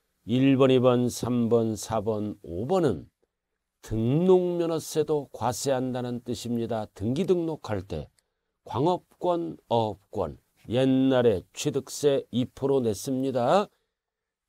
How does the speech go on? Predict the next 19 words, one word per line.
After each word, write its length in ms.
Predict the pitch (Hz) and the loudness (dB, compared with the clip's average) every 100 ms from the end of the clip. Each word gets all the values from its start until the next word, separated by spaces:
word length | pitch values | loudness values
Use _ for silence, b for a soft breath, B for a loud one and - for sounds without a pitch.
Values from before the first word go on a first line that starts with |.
| _ | _
등록할 1000 | - 117 117 147 202 208 - - 160 165 | -2 0 2 4 6 4 2 -8 -10 -8
때는 440 | 156 165 143 85 - _ _ _ | -2 2 4 2 -6 _ _ _
취득세를 840 | - - 143 139 - - 135 123 123 | -8 -2 0 0 -2 -2 0 2 2
내는 280 | 117 117 | 2 0
게 100 | 110 | 0
아니라 400 | 107 98 147 190 - _ _ _ - | 0 2 4 4 0 _ _ _ -6
등록면허세를 1040 | 98 101 156 190 185 170 160 - 170 156 | 0 2 4 4 4 0 -2 -2 -2 0
낸다. 400 | 101 87 73 64 _ _ | 0 -2 -6 -12 _ _
외국인 760 | 76 87 139 156 175 185 170 160 | -4 2 2 2 0 0 0 -4
소유, 560 | - - 147 117 78 - _ _ _ | -10 -2 2 2 0 -6 _ _ _
옛날에 640 | 95 123 135 139 131 131 123 - | 0 2 4 2 2 2 -2 -4
취득세 640 | 139 127 - - 135 127 | -8 -8 -8 -2 -2 0
이 140 | 120 127 | -2 -6
프로 340 | - 139 147 | -6 0 2
냈죠? 460 | 123 95 185 226 - _ _ _ _ _ _ - | 2 -4 2 2 0 _ _ _ _ _ _ -12
등록할 920 | 120 120 123 160 202 196 - 170 160 | 0 2 4 6 6 4 -8 -6 -6
때는 440 | - - 120 80 - _ | 0 2 2 -2 -10 _
등록면허세를 1080 | 92 104 175 196 190 180 165 156 - 160 160 | -4 0 2 2 2 -2 -2 -4 -6 -4 0
납부한다. 680 | 110 - 104 90 87 76 | -2 -2 -4 -2 -2 -4